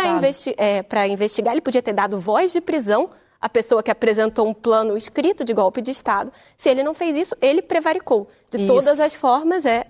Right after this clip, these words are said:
Speaker 2: é ruim, para uma figura muito próxima de Jair Bolsonaro. E existe ainda o temor de uma, de um mecanismo no Brasil que se popularizou muito na Lava Jato, que é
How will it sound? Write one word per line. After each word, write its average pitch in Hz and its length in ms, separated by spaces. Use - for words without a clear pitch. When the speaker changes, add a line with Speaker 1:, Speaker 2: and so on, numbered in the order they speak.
Speaker 2:
é - 80
ruim, 247 400
para 214 220
uma 247 100
figura 240 300
muito 240 260
próxima 254 420
de 240 80
Jair 269 260
Bolsonaro. 294 520
E 381 160
existe 254 420
ainda 240 240
o 240 40
temor 294 560
de 262 100
uma, 269 300
de 240 80
um 262 60
mecanismo 277 560
no 254 120
Brasil 247 340
que - 60
se - 60
popularizou 247 540
muito 269 280
na 269 100
Lava 233 280
Jato, 240 340
que - 140
é 294 120